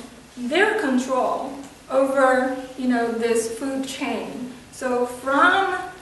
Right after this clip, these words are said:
you know, seeding to the final, you know, food processing and packaging, the whole process was supposed to be, you know, controlled by the Beidafeng Group.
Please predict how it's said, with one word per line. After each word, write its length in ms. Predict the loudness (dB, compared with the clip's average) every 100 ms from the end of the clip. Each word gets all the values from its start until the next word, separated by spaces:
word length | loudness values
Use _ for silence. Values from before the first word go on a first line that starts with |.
| -20 -8
you 120 | -2
know, 200 | 0 0
seeding 840 | -2 -4 -2 0 0 0 0 -2 -4 -14 -20 -14
to 760 | -8 -2 0 2 2 2 0 -4 -8 -14 -8
the 160 | -4
final, 760 | -2 2 2 2 2 2 0 -4 -12 -18 -20 -20 -18 -6
you 120 | -4
know, 260 | -2 -4 -6 -8 -2
food 580 | -2 0 -2 -2 -6
processing 840 | -6 -2 0 0 0 0 0 -2 -2
and 220 | -4 -4
packaging, 760 | -2 -2 -2 -2 -2 0 0 -2 -10 -18 -8
the 100 | -6
whole 640 | -4 2 6 8 6 2 0
process 680 | 2 2 2 -4 -6 -12 -16 -20 -20 -20 -10
was 180 | -6 -4
supposed 520 | -4 -4 -2 0 0
to 160 | -2 -2
be, 380 | 0 -2 -4 -10 -14 -10
you 200 | 0 2
know, 360 | 2 0 -2 -6 -10 -6
controlled 680 | -4 0 2 4 4 4
by 320 | 4 4 4 2
the 80 | 0
Beidafeng 560 | 2 0 -2 -2 -4
Group. 400 | -4 -2 -2 -4